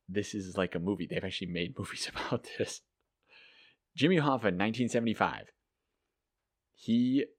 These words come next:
was in Detroit. That's where he's from, actually. Detroit, interesting enough.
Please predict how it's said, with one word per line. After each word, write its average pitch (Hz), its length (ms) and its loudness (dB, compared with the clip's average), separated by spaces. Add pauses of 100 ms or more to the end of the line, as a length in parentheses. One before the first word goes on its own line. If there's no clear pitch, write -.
(120)
was 104 540 2 (480)
in 107 120 0
Detroit. 104 360 4 (140)
That's 95 160 -6
where 98 80 2
he's 82 80 -2
from, 87 220 -6
actually. 90 480 -8
Detroit, - 400 -8
interesting - 440 -8
enough. 90 200 -8